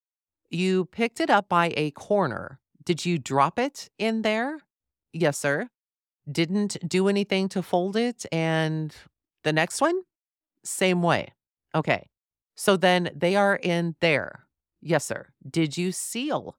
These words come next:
it then? I tagged it. Yes, sir. Put your evidence tag on it? Yes, sir.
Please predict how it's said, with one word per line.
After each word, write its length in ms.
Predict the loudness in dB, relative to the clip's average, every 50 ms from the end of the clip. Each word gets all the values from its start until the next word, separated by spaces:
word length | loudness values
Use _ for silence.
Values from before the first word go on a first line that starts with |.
| _ _ -2
it 240 | 0 0 0 0 -2
then? 240 | -2 -2 -2 -4 -8 _ _ _ _ _ _ _ _ _ _ _ 0
I 320 | 2 4 4 4 2 0 -2
tagged 360 | -2 0 0 0 0 0 -2
it. 260 | -2 -2 -2 -2 -4 -2
Yes, 200 | 0 0 0 0
sir. 240 | -4 -8 -8 -10 -16 _ _ _ _ _ _ _ _ _ _ _ _ _ _ _ -2
Put 260 | 0 0 0 0 2
your 220 | 2 4 4 4
evidence 500 | 4 2 2 2 0 -2 -2 -4 -8 -10
tag 400 | -6 -2 0 2 2 2 0 0
on 160 | 0 0 0 0
it? 140 | -2 -4 -8 -12 -18 _ _ _ _ _ _ _
Yes, 180 | 0 0 0 0
sir. 300 | -4 -6 -6 -6 -6